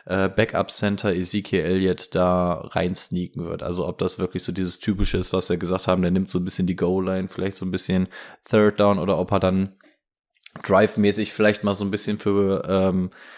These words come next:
Change of Pace oder sowas ist. Wir wissen es nicht, es ist Bill Belichick, der kann immer für eine Überraschung gut sein, aber wir erhoffen uns da zu Recht natürlich,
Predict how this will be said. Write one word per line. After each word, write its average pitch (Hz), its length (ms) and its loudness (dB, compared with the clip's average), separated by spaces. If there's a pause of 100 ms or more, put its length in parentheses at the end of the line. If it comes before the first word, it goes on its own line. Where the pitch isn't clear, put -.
(460)
Change 101 260 0
of - 140 -6
Pace 110 320 4
oder 101 180 4
sowas 101 300 0
ist. 101 160 -2
Wir 101 120 0
wissen 113 220 2
es 110 100 0
nicht, 104 160 0
es 98 140 -2
ist - 200 -4
Bill 98 180 4
Belichick, 104 560 2
der 95 100 4
kann 95 440 0
immer 101 220 -2
für - 140 -14
eine 101 80 0
Überraschung 92 420 -2
gut 104 200 -2
sein, 92 160 2
aber 85 200 -2
wir 92 120 2
erhoffen 92 360 0
uns 90 160 0
da 92 140 0
zu - 180 0
Recht - 300 0
natürlich, 90 560 -2